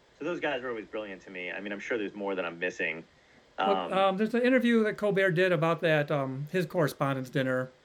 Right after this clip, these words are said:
Speaker 2: It's just to boil down to the comment that he made that I wanna share is, um,
Speaker 1: Sure.
Speaker 2: someone w-, he was repeating that someone had said to him, like,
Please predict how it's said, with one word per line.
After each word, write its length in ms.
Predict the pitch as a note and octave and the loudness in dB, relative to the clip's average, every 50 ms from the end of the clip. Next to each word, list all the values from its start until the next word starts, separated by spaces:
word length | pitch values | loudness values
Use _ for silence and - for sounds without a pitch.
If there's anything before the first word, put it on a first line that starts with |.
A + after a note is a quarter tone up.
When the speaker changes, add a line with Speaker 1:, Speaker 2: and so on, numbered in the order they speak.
| _ _ - | _ _ -14
Speaker 2:
It's 160 | - D#3 D3+ | -14 -12 -12
just 220 | - - A3 - - | -2 0 0 0 2
to 60 | F3+ | 2
boil 300 | D3+ F3 G#3 G3+ F#3+ F3+ | 4 8 8 8 8 8
down 220 | F3+ F#3 F#3 F3+ | 8 6 6 4
to 40 | D#3 | 4
the 120 | C#3+ C#3 C3 | 2 2 0
comment 360 | - F#3+ G#3+ G3 F3+ D#3 C#3+ | 2 2 4 4 4 4 4
that 100 | D#3 C#3+ | 2 2
he 60 | C3+ | 2
made 360 | C3+ D#3+ F3+ F3 D#3 C#3 B2+ C3 C#3 C#3+ | 4 6 6 6 6 4 4 0 -4 -4
that 60 | - C3+ | -4 -2
I 20 | |
wanna 160 | C3 C#3+ C3+ B2 | -2 -2 -2 -2
share 600 | - - E3+ F3 D#3+ C#3 B2+ B2+ C3 D3+ F3+ - | -2 0 2 4 4 4 4 2 0 -2 -4 -4
is, 400 | - F3 D3+ D3 C#3+ C#3+ C#3 C3 | 0 2 2 4 4 2 2 2
um, 200 | D#3+ C#3+ C#3 C3+ | 0 0 0 0
Speaker 1:
Sure. 120 | C3 C3 C3+ - _ _ _ _ _ - | -2 -2 -4 -8 _ _ _ _ _ -6
Speaker 2:
someone 280 | - - G#3+ G#3+ A3 G#3 | 2 4 6 6 6 4
w-, 160 | F#3+ F3+ G3+ - | 4 2 0 0
he 120 | F3 G3 | -2 -2
was 140 | G3+ F#3 E3+ | -2 0 0
repeating 420 | F#3 D#3+ - - A#3+ G#3+ G3 F3 D#3+ | 0 0 2 4 4 6 6 6 4
that 100 | D#3+ D3+ | 4 2
someone 220 | - A3 G3 F#3 | 2 0 2 2
had 120 | E3+ D#3 - | 2 0 2
said 180 | - F#3+ F3 D3+ | 2 2 2 4
to 100 | D3 B2+ | 2 2
him, 260 | D#3+ G#3+ G#3 E3+ C#3+ | 4 4 4 4 4
like, 300 | C3 B2 B2 A#2+ - | 4 4 2 0 -2